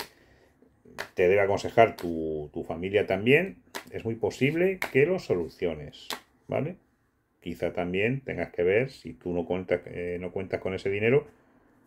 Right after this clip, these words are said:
pedírselo a tu familia. El resumen es renovación, mm,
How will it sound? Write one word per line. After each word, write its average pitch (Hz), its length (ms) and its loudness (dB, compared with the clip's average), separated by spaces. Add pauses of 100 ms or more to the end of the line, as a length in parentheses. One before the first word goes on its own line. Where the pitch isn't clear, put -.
(120)
pedírselo 113 600 4
a 87 80 -6
tu - 100 -16
familia. 78 500 -14 (760)
El 92 140 -4
resumen 147 640 2 (1160)
es 135 600 2 (1400)
renovación, 117 1200 4 (440)
mm, 95 1200 -12